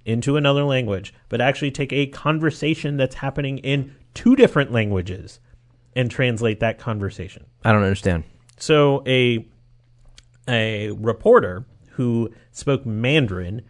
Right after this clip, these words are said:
Speaker 2: Mm-hmm.
Speaker 1: over the phone to a digital assistant was able to have a conversation even though they weren't speaking the same language.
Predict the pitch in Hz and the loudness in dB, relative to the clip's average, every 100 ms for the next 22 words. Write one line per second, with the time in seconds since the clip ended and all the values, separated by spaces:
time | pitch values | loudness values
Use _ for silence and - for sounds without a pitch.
0 | - 110 123 135 143 139 135 123 113 - | -6 -2 2 4 2 0 -2 -2 -2 -6
1 | 120 104 113 110 98 123 131 139 139 95 | -8 -8 -8 -6 -4 0 0 0 -4 -4
2 | 123 - 139 - 87 - 107 98 - 123 | -6 -4 -6 -6 -12 -6 -6 -6 -6 -4
3 | 131 123 - 107 113 104 98 - _ _ | -4 -4 -8 -8 -6 -6 -8 -14 _ _
4 | _ - 107 104 - - 135 131 127 - | _ -6 -6 -6 -14 -4 -2 0 -4 -4
5 | 117 - 101 95 - 117 117 110 104 98 | -6 -6 -8 -10 -8 -6 -4 -4 -4 -4
6 | 101 95 - - 101 92 95 95 98 - | -6 -8 -14 -14 -12 -12 -12 -14 -16 -20
7 | - 147 _ - - - - _ _ | -20 -20 _ -20 -20 -20 -20 _ _